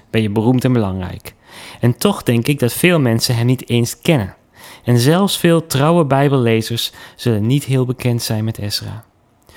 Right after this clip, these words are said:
We lezen ook relatief weinig over hem.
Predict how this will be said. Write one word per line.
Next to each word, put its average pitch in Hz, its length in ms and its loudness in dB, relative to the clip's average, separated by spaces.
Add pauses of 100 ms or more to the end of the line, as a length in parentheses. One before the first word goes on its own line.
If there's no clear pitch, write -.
(220)
We 127 120 2
lezen 156 420 4
ook 120 140 0
relatief 135 460 -2
weinig 110 360 -2
over 95 260 -4
hem. 101 240 -8